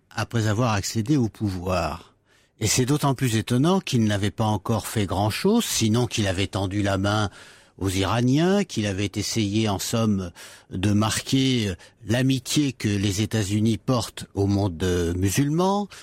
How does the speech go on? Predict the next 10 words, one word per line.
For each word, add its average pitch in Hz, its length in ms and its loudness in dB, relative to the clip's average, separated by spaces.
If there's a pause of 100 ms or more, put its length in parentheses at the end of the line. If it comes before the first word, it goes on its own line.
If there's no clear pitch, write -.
(200)
euh, 113 120 -2
qu'il 123 240 0
avait 117 180 0
tenté 143 760 0
de 107 100 0
résoudre 104 640 0
le 98 100 0
conflit 110 640 0
israélo-palestinien, 98 1120 0
mais 151 140 -2